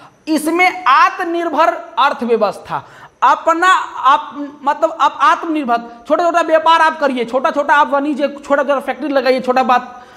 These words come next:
छोटा रोजगार कीजिए, इस पर ज्यादा जोर दिया गया। आत्मनिर्भर अर्थ-, अर्थव्यवस्था पर जोर दिया गया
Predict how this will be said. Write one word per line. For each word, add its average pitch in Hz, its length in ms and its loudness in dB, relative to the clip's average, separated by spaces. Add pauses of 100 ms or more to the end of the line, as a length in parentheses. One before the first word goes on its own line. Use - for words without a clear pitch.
(240)
छोटा 277 440 4
रोजगार 262 540 4
कीजिए, 196 600 -6
इस 311 160 2
पर 403 260 2
ज्यादा 294 340 2
जोर 214 260 0
दिया 170 280 -6
गया। 151 240 -6 (320)
आत्मनिर्भर 311 720 2
अर्थ-, 247 500 -2 (120)
अर्थव्यवस्था 247 680 2
पर 247 180 0
जोर 226 240 2
दिया 202 280 0
गया 190 200 0